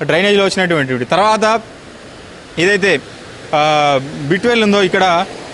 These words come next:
అంటే ఒక పెద్ద బావిలాగా ఉండి, ఈ బిట్వెల్లో క్లియర్గా ఏంటంటే ఈ వాటర్ అంతా కూడా ఇక్కడికి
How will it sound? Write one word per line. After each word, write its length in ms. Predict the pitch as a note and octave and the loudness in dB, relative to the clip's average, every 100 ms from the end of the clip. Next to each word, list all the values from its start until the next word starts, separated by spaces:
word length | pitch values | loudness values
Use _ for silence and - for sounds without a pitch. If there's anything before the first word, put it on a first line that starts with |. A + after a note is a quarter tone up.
| - - - - - - - - - | -16 -16 -16 -16 -16 -16 -16 -14 -6
అంటే 240 | D3+ G3+ G3 | -2 2 2
ఒక 360 | F3 F3 D#3 D3 C#3 | 2 2 2 -2 -4
పెద్ద 240 | D3 D3+ G#3+ | -4 0 0
బావిలాగా 640 | E3+ E3 G3 F#3+ F#3 F3 | 2 2 4 4 2 2
ఉండి, 400 | D#3+ D#3+ E3 E3 - - | 2 2 0 0 -4 -8
ఈ 20 | D3 | -4
బిట్వెల్లో 540 | D3+ G#3 A3 G#3+ G#3 | -2 2 2 4 2
క్లియర్గా 340 | G3+ F#3 F#3+ | 2 0 2
ఏంటంటే 460 | F#3 F3 F3 A3 B3 | 2 2 0 2 2
ఈ 180 | G3 G3 | 4 2
వాటర్ 340 | E3 E3 F#3+ | 2 2 2
అంతా 200 | G#3 G#3 | 2 2
కూడా 180 | G#3 G#3+ | 2 2
ఇక్కడికి 480 | G#3 G#3 G3+ G#3 | 2 0 0 0